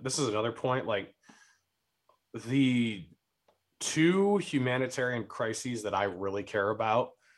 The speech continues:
are the blockade in Yemen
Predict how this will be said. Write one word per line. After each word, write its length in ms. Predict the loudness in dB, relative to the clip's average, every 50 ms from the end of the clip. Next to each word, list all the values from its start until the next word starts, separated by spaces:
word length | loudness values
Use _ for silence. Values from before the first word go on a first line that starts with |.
| _ _ _ _ _ _ _ 2
are 680 | 4 6 6 6 6 6 6 4 4 2 0 -4 -8 -12 -10
the 120 | -8 -8 -2
blockade 520 | 2 2 4 4 2 2 0 0 0 0
in 100 | 0 -2
Yemen 520 | -2 0 0 0 0 0 0 -2 -2 -2